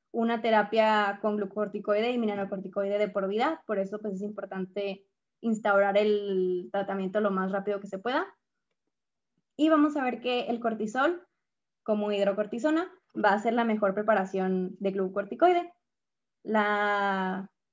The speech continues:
la dosis de sostén que, que se usa por lo general es de quince a veinticinco miligramos al día en adultos. Y la dosis por vía oral se divide de diez a quince miligramos por la mañana y de cinco a diez miligramos más tarde durante el día.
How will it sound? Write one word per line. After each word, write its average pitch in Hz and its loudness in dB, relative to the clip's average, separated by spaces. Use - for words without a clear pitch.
la 226 6
dosis 247 2
de 294 2
sostén 220 -4
que, 220 -2
que 240 -2
se 214 0
usa 214 4
por 254 -6
lo 220 0
general 220 0
es 214 2
de 233 0
quince 240 -2
a 233 0
veinticinco 214 -2
miligramos 208 0
al 202 -2
día 196 0
en 214 0
adultos. 302 0
Y 330 4
la 311 6
dosis 269 -2
por 240 -2
vía 226 6
oral 277 4
se 285 -4
divide 226 0
de 196 -2
diez 226 0
a 214 -2
quince 214 -2
miligramos 214 0
por 226 -2
la 214 0
mañana 285 0
y 233 -2
de 214 2
cinco 226 0
a 202 4
diez 196 0
miligramos 196 0
más 196 -6
tarde 190 0
durante 196 0
el 247 -4
día. 339 0